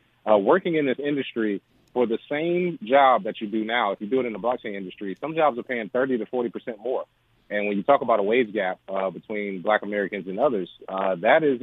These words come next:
a quick solution. And that's why I'm so excited about this Miami Bitcoin Academy,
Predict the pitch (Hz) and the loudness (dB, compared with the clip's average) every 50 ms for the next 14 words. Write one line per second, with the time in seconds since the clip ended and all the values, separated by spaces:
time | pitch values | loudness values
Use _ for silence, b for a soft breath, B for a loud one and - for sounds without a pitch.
0 | - 95 104 110 113 117 110 101 - _ - 160 156 - - 123 117 143 147 - | -6 -6 -2 0 0 0 0 -2 -6 _ -6 -6 -6 -6 -6 -4 -2 -2 -2 -2
1 | - 98 82 - _ _ 90 92 95 110 113 - 117 110 107 107 104 98 - 113 | -6 -8 -10 -12 _ _ -10 -4 -2 -2 -2 0 0 0 0 0 -2 -4 -4 -4
2 | 104 95 - - 107 107 104 92 92 95 98 98 90 95 90 _ 101 98 101 98 | -4 -4 -4 -2 -2 -2 -2 -4 -2 -2 -2 -2 -2 -6 -12 _ -6 -6 -4 -6
3 | 95 90 104 107 - 110 104 101 95 - 101 101 95 98 95 95 | -4 -4 -4 -2 -2 -4 -8 -10 -4 -2 -2 -2 -2 -4 -10 -20